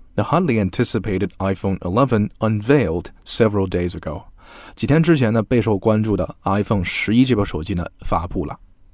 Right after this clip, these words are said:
那么后面的这个词跟的是stock market listing啊，stock market就是我们知道的这个股票啊，而listing这个词呢，其实来自于它的动词list啊，就是被列入名单当中。而在这个商业英语当中啊，listing表示的意思呢就是上市。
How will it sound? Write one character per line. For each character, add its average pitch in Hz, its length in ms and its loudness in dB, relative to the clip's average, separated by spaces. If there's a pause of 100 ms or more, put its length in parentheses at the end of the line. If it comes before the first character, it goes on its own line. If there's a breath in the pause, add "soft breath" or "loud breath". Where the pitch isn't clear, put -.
(680 loud breath)
那 139 80 -2
么 139 80 4
后 202 200 4
面 120 140 2
的 95 80 0
这 101 100 -2
个 90 80 -2
词 - 280 -6
跟 101 160 -2
的 95 80 2
是 - 180 -2
stock 110 360 0
market 98 480 -2
listing 95 460 -2 (100)
啊， 85 140 -6
stock 113 260 0
market 87 300 -6
就 90 100 -8
是 92 40 -6
我 85 60 -6
们 85 80 -8
知 92 100 -6
道 95 140 0
的 82 100 -6 (340 loud breath)
这 87 100 -6
个 87 120 -4
股 - 160 -10
票 139 200 2 (140)
啊， - 160 -12 (220 soft breath)
而 107 120 -2
listing 113 400 0
这 92 120 0
个 92 40 -2
词 - 200 -6
呢， 85 80 -6
其 - 180 -6
实 107 200 0 (280 loud breath)
来 95 180 -4
自 98 140 0
于 92 100 2
它 - 140 -2
的 101 80 -4
动 123 200 0
词 - 280 -4
list 98 460 0 (180)
啊， - 140 -10
就 - 120 -10
是 92 80 -6 (120)
被 117 100 0
列 101 220 2
入 92 100 2
名 87 240 -2
单 113 180 6
当 104 160 2
中。 101 160 0 (520 loud breath)
而 - 100 0
在 135 140 6
这 143 100 4
个 123 80 4
商 160 240 2
业 156 100 6
英 113 160 2
语 92 60 2
当 85 160 -2
中 98 160 -2
啊， 82 80 -4
listing 92 480 0
表 85 160 -8
示 - 80 -12
的 101 100 -2
意 107 80 0
思 98 160 -4
呢 87 80 -2
就 92 80 -4
是 98 140 -8
上 107 380 -2
市。 - 360 -2